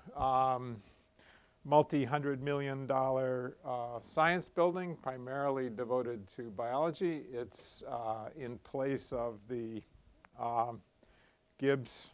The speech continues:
uh, building, which doesn't look as nice as this. <laughs> And, uh, the, there'll be, um, uh, space for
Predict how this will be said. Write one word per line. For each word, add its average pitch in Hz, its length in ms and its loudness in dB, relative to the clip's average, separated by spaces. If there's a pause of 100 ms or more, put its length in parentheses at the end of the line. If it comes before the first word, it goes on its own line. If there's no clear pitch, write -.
(280)
uh, 120 300 -4 (220)
building, 127 360 -2
which - 360 -14 (640)
doesn't 131 280 -2
look 123 160 -4
as 120 140 -6
nice 131 280 -8
as 131 120 -10
this. 135 340 -2 (800)
<laughs> 180 80 2 (1000)
And, 135 440 0
uh, 127 360 8 (260)
the, 123 460 0
there'll 117 240 -2
be, 120 480 -2 (120)
um, 110 520 -2 (920)
uh, 110 280 -6 (560)
space 151 520 8
for 131 380 -2